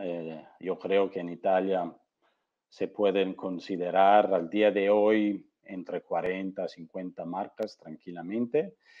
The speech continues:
Nosotros, eh, nos consideramos líder, eh, mundial y líder en Italia.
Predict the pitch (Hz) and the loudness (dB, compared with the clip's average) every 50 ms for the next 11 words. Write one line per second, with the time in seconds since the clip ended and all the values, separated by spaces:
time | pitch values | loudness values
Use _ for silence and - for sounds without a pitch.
0 | - _ _ _ _ - 82 87 82 - 98 95 95 - 107 107 101 - - - | -20 _ _ _ _ -14 -12 -10 -6 -2 -2 -2 0 2 0 0 0 0 -6 -16
1 | - - - - 87 87 85 82 80 78 76 82 82 - - 90 85 - - 90 | -14 -12 -10 -8 -8 -8 -8 -8 -8 -10 -10 -12 -14 -16 -16 -16 -14 -12 -8 -8
2 | 87 87 90 90 92 90 85 - 95 95 110 117 110 135 139 - - - _ - | -6 -4 -4 -4 -4 -6 -10 -8 -2 0 2 2 4 4 2 2 -2 -16 _ -12
3 | - 87 82 78 80 92 104 101 95 101 117 123 151 208 202 175 - - 87 85 | -10 -8 -8 -6 -6 -4 -4 -2 2 6 6 6 6 4 2 -6 -12 -14 -12 -10
4 | 82 82 80 92 98 92 95 90 87 85 82 80 - - 107 110 110 113 135 143 | -10 -10 -10 -8 -8 -8 -8 -8 -10 -10 -14 -14 -10 -4 -2 0 0 2 4 2
5 | 170 208 | 2 0